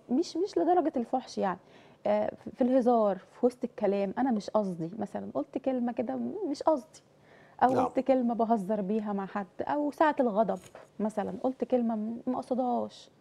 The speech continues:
Speaker 1: هل ده ربنا سبحانه وتعالى بيحاسب عليه؟ أو بيبقى حسابه زي حساب العمد أو الكلام العام؟
Speaker 2: ساعة الغضب
Speaker 1: مم.
Speaker 2: الله عز وجل يعفو عن الإنسان،
Speaker 1: مم.
Speaker 2: لأنه بيكون فاقد لأحاسيسه،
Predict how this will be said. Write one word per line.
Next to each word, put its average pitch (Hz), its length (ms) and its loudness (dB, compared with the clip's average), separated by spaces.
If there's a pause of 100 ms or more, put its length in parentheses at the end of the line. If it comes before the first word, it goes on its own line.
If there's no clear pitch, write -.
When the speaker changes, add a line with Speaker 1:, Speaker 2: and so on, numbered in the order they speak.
(320)
Speaker 1:
هل 247 200 6
ده 254 100 0
ربنا 233 320 0
سبحانه 226 320 -4
وتعالى 220 280 -4
بيحاسب 214 380 -6
عليه؟ 208 160 -8 (720)
أو 208 160 4
بيبقى 202 320 0
حسابه 247 320 2
زي 214 640 0 (220)
حساب 240 340 0
العمد 220 540 4
أو 202 120 -2
الكلام 226 340 2
العام؟ 233 220 -2 (180)
Speaker 2:
ساعة 190 460 2
الغضب 160 380 -6 (260)
Speaker 1:
مم. 214 240 -4 (800)
Speaker 2:
الله 131 420 2
عز 127 260 2
وجل 117 380 0
يعفو 117 360 -2
عن 90 140 -8
الإنسان، 95 540 -10 (300)
Speaker 1:
مم. 208 220 -6 (320)
Speaker 2:
لأنه 117 420 -4 (880)
بيكون 104 520 -6
فاقد 123 460 -2
لأحاسيسه، 113 640 -8